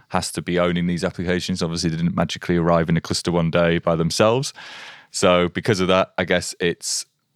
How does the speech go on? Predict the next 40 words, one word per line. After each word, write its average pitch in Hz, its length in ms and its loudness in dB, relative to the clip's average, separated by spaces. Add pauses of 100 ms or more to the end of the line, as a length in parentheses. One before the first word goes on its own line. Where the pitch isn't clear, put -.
(340)
who 92 300 4
has 92 200 0
context - 580 -2
on 113 120 2
these 113 220 0
apps - 500 -2 (100)
that 76 80 0
I 87 80 0
can 90 180 -4
go 87 80 0
and 87 120 -2
speak - 320 -6
to 110 320 0
that 95 140 0
help 90 220 0
me 85 140 -2
inform 82 420 -2
a 80 60 -4
decision 82 580 -2 (440)
on 90 200 2
whether 87 220 4
they 82 160 2
should 101 280 2
or 87 140 2
shouldn't 87 580 0 (400)
be 85 140 0
single 85 400 0
or 82 100 0
multi-tenanted 82 960 -2
in 85 120 -4
a 80 100 -2
cluster. 85 600 -4
And 87 160 0
those 87 220 2
are 85 340 2 (540)
specific - 560 -2
things 92 460 2
around 78 400 0
cost, 95 500 2
security, 87 1040 0